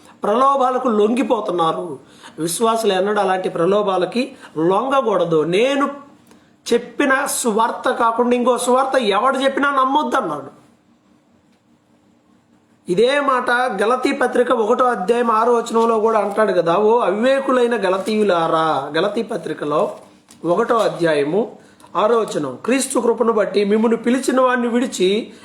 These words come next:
భిన్నమైన స్వార్థ తట్టుకు మీరింత త్వరగా తిరిగిపోవట చూడగా నాకు ఆశ్చర్యమైపోతుంది. అదే మరో స్వార్థ కాదు గాని క్రీస్తు స్వార్థను చెరపగోరి మిమ్మల్ని కలవరపరుచువారు కొందరున్నారు. నేను ప్రకటించిన,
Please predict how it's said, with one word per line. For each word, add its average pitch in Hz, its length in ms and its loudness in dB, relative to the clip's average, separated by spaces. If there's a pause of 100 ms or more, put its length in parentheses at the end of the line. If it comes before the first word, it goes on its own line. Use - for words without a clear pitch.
(140)
భిన్నమైన 247 480 2
స్వార్థ 240 640 0
తట్టుకు 226 260 -4
మీరింత 226 380 0
త్వరగా 233 680 0
తిరిగిపోవట 240 640 0 (120)
చూడగా 175 480 0 (220)
నాకు 208 200 0
ఆశ్చర్యమైపోతుంది. 262 1080 0 (560)
అదే 185 140 2
మరో 190 280 2
స్వార్థ 247 400 0
కాదు 208 260 2
గాని 202 260 0
క్రీస్తు 277 400 -2
స్వార్థను 226 480 0
చెరపగోరి 180 800 0 (200)
మిమ్మల్ని 196 300 2
కలవరపరుచువారు 208 1080 0
కొందరున్నారు. 165 920 0 (380)
నేను 190 240 2
ప్రకటించిన, 233 680 0